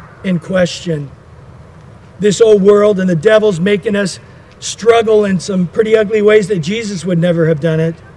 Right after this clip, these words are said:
He was without sin. But yet, where our sin abounds, his grace abounds more. He's kept by the power of God.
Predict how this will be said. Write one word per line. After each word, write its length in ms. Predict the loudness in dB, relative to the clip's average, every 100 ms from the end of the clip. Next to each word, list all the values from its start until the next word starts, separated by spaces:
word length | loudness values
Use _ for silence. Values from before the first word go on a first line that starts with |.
| -8
He 100 | -6
was 140 | -4
without 380 | -6 -6 -8 -10
sin. 480 | -10 -10 -8 -10 -12 -20 -20 -20 -20 -20 -20 -20 -20 -20 -20 -10
But 120 | -8
yet, 360 | -2 0 0 -4 -18 -20 -20 -20 -20 -20 -20 -20 -20 -20 -8
where 120 | 0
our 100 | 2
sin 240 | 2 -2 -2
abounds, 420 | -2 -2 -4 -4
his 140 | -8
grace 300 | -2 -2 -2
abounds 380 | -4 -6 -6 -6
more. 360 | -8 -8 -10 -16 -20 -20 -20 -20 -20 -20 -20 -20 -20 -20 -14 -8
He's 180 | -8 -10
kept 360 | -4 -2 -2 -4
by 140 | -4
the 100 | -4
power 360 | -4 -6 -2 -2
of 120 | -2
God. 380 | -4 -6 -8